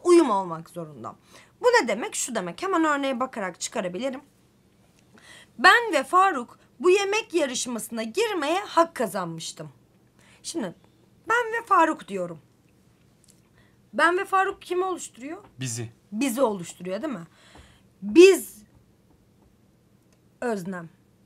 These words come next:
Speaker 2: Hı hı.
Speaker 1: Kazanmıştım diyor. Kazanmıştım dediğin zaman kastettiği kişi kim?
Speaker 2: Ben.
Speaker 1: Ben. Dolayısıyla bak, burada özne çoğulken tekil kullanmışım yüklemden. Bu
Speaker 2: Hı,
Speaker 1: bir
Speaker 2: hiç
Speaker 1: anlatım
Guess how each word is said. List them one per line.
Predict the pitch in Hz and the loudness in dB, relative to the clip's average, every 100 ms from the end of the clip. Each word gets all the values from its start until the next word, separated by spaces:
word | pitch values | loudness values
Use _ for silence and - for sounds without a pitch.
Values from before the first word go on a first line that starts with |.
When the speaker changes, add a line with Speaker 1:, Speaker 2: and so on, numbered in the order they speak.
| _ _ _ | _ _ _
Speaker 2:
Hı | 101 | -18
hı. | 92 117 156 - _ | -14 -14 -14 -18 _
Speaker 1:
Kazanmıştım | - 311 302 392 392 453 - - 269 208 | 4 4 8 4 4 0 -2 -2 -6 -6
diyor. | 170 165 170 _ _ | -10 -14 -18 _ _
Kazanmıştım | - 277 220 320 339 359 427 - 427 415 | 0 0 6 6 6 2 -2 -4 -4 -2
dediğin | 392 359 415 | -2 -2 -2
zaman | 427 453 453 | 4 4 4
kastettiği | 381 370 339 320 214 247 247 | 2 2 2 -6 -6 -8 -8
kişi | - - 254 | -8 -10 -4
kim? | 415 494 - _ _ - | 0 0 -2 _ _ -10
Speaker 2:
Ben. | 202 | 8
Speaker 1:
Ben. | 294 175 165 _ _ _ _ - - _ 190 | 8 8 -4 _ _ _ _ -20 -20 _ -2
Dolayısıyla | 269 302 359 359 508 523 330 226 | 2 4 4 4 2 4 4 2
bak, | 196 - | -4 -4
burada | 262 427 381 - | 0 2 2 2
özne | 262 269 226 339 403 | 4 4 2 0 0
çoğulken | 403 - 240 294 415 - 427 330 - _ _ _ _ _ _ _ _ _ _ _ _ - | -4 -4 -2 -2 -6 -2 2 2 0 _ _ _ _ _ _ _ _ _ _ _ _ -14
tekil | - 240 302 - | -12 -10 -12 -10
kullanmışım | 277 226 202 180 - 185 | -4 -4 -4 -10 -12 -12
yüklemden. | 175 185 175 170 175 - - _ - | -14 -16 -14 -14 -18 -20 -20 _ -4
Bu | 370 | 0
Speaker 2:
Hı, | |
Speaker 1:
bir | 392 | 6
Speaker 2:
hiç | |
Speaker 1:
anlatım | 320 262 233 226 | 6 6 2 -6